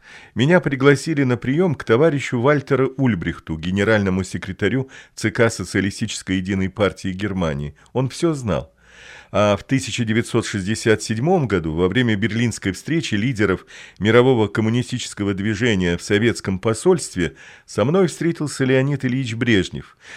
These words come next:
Он вручил мне орден Дружбы народов и на прощание крепко расцеловал. Обещал пригласить на двадцать третий съезд К П С С в качестве почетного гостя. Не получилось.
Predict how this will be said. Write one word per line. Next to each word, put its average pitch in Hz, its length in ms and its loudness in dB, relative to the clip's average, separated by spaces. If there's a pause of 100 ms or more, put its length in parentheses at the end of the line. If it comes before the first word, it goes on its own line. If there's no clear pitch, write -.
(140)
Он 117 180 4
вручил 127 340 0
мне 123 200 2
орден 110 420 4
Дружбы 98 400 0
народов 107 640 0
и 104 80 -2
на 101 140 0
прощание 107 640 0 (240)
крепко 123 420 2
расцеловал. 107 800 0 (260)
Обещал 101 480 2
пригласить 101 640 -2 (200)
на 98 160 2
двадцать 101 460 0
третий 98 340 -4
съезд 95 380 -4
К 180 100 -4
П - 240 0
С 101 140 -6
С 151 160 -4 (180)
в - 100 -20
качестве 117 500 0
почетного 113 640 -2
гостя. 95 480 -6 (180)
Не 147 160 -6
получилось. - 800 -8